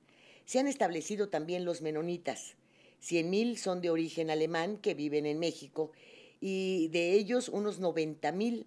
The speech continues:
están establecidos en Chihuahua y son el mayor grupo étnico no indígena del estado.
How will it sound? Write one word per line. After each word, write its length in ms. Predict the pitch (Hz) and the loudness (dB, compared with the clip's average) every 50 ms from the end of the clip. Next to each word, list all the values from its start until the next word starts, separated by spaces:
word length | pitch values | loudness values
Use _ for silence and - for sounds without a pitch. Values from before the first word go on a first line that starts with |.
| - | -6
están 360 | - 143 139 - - 170 170 | -8 -8 -6 -4 -4 -4 -2
establecidos 800 | 175 170 175 - 143 135 135 123 123 - 156 160 147 151 143 - | -4 -6 -2 -4 -4 -2 -4 -6 -6 -8 -8 -4 -4 -4 -4 -4
en 100 | 139 135 | -6 -6
Chihuahua 560 | 123 - - 127 104 127 120 113 95 110 120 - _ - - - - - - _ | -6 -8 -10 -6 -4 -2 -2 -2 -2 -6 -12 -14 _ -20 -20 -20 -20 -20 -14 _
y 100 | - 180 | -8 -4
son 220 | - - 214 214 | -2 0 2 2
el 180 | 214 208 202 190 | 4 2 2 2
mayor 500 | 180 160 160 170 202 220 233 240 240 180 | 0 0 0 4 4 4 4 4 2 -2
grupo 420 | 180 196 202 196 202 - 175 170 | -2 -2 -2 -2 -2 0 2 2
étnico 640 | 160 165 165 160 170 170 170 170 - 175 180 180 - - | 4 2 2 -2 -6 -8 -8 -8 -6 -4 -4 -4 -6 -6
no 300 | 147 165 175 180 180 175 | -6 -4 -4 -2 -2 -2
indígena 680 | 151 143 135 131 160 151 156 151 147 139 135 131 131 - - - - _ _ | -2 -2 -2 -2 -4 -2 0 -2 -2 -2 -2 -4 -6 -8 -16 -20 -20 _ _
del 200 | - 143 135 123 | -2 -2 0 0
estado. 380 | 123 117 - - 104 101 98 | -2 -6 -6 -8 -8 -8 -8